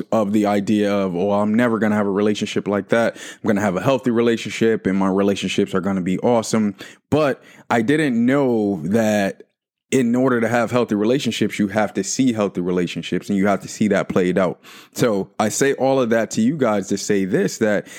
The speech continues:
in a lot of situations in which the guy learn the er-, learn the le-, errors of our ways and we become en-, enlightened, that is, that doesn't mean that the woman will automatically be receptive to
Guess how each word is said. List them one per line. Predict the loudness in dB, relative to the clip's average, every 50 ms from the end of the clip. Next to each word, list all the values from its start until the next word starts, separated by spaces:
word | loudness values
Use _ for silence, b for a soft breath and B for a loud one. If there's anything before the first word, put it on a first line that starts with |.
| B B B
in | -4 -2 0
a | 0 2
lot | 2 2 2 2 0
of | 0 -2 -2 -4
situations | -2 -2 -2 -2 0 0 0 2 2 0 0 -2 -2 -2 -2 0 -2 -2
in | -2 -2 0 0 2 2
which | 2 0 0 -4 -8 b b b b b b b b _ -6
the | -2 -2 -2
guy | 0 0 0 2 2 2 2 2 2 2 0 0 -4 -6 _ -6
learn | -2 0 2 2 2 2 2 0
the | 0 0 0 2
er-, | 2 2 0 -2
learn | -2 -2 0 0 0 0
the | 0 0
le-, | 0 0 0
errors | 0 0 2 2 2 0 0 0
of | -2 0 0
our | 0 0 0
ways | 0 0 0 2 2 2 2 0 0 -2 -2
and | -2 0 0
we | 0 2
become | 0 0 -2 -2 -2 -2 -2 -2
en-, | -2 -4 -4
enlightened, | -4 -4 -2 -2 0 0 0 0 -2 -2 -4 -2 -2 -2 -4 -6 B B B B B B -8
that | -4 0 0 2 0 0 -2 -4 -2
is, | 0 0 0 0 0 -2
that | -2 -2 -2 0 0
doesn't | 0 0 0 0 0 2
mean | 2 2 2 2 2
that | 0 0 0 -2
the | 0
woman | 0 2 2 2 2 2 0
will | 0 2 2
automatically | 0 0 2 0 0 0 0 0 -2 -2 -2 -2
be | 0 0 0 0
receptive | -2 -4 -4 -2 -2 -2 -2 0 -2 -4 -4 -4 -6
to | -4 0 0 2 2 2 0 -2